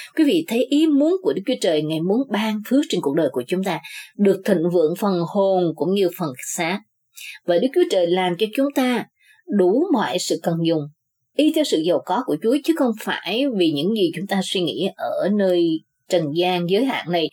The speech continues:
Nhưng mà Đức Chúa Trời, Ngài ban những điều đó từ nơi ngôi vinh hiển của Ngài. Cho nên xin Chúa cho chúng ta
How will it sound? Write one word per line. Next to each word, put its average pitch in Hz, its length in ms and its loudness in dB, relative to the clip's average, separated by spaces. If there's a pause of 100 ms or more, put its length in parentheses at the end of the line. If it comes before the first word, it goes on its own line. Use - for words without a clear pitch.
(260)
Nhưng 262 160 2
mà 180 180 2
Đức 226 140 0
Chúa 311 160 2
Trời, 160 240 2
Ngài 165 300 -4
ban 262 340 0
những 214 180 0
điều 165 140 2
đó 165 360 -2
từ 170 180 2
nơi 175 140 -2
ngôi 214 540 0
vinh 202 120 2
hiển 156 220 -2
của - 180 -6
Ngài. 147 140 -10 (1080)
Cho 262 160 2
nên 240 220 4
xin 226 280 0
Chúa 254 200 4
cho 196 200 0
chúng 220 180 0
ta 190 220 0